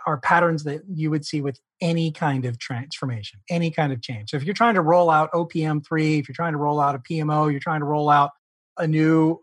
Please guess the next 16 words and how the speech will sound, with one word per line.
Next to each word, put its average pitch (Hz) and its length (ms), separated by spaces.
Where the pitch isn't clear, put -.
um, 123 340
employee 156 480
manual 147 800
and 143 100
getting 143 220
people 143 220
on 135 160
board, 139 360
you're 185 140
gonna 285 160
run 269 160
into 180 120
very 175 220
similar 165 400
patterns 143 640
around 139 500